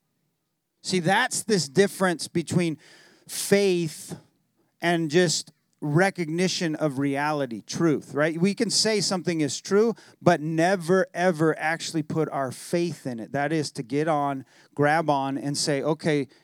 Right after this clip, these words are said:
you provide me the way because you're the only one that can give me appropriate traction."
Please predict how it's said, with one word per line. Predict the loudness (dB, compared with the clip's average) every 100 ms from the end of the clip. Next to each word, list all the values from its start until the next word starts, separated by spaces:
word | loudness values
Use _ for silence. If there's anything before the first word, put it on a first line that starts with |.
| _
you | -6 2 2
provide | 4 0 4 4 2
me | 0 0 0 0 -6 _ _ -2
the | 2
way | 4 6 4 4 2 -2 0
because | 0 2 0 4
you're | 4
the | 6 4
only | 4 4
one | 2 2
that | 0
can | -4 -2
give | -2 0
me | -2
appropriate | -2 -2 -4 -2 -4 -6
traction." | -8 -10 -10 -20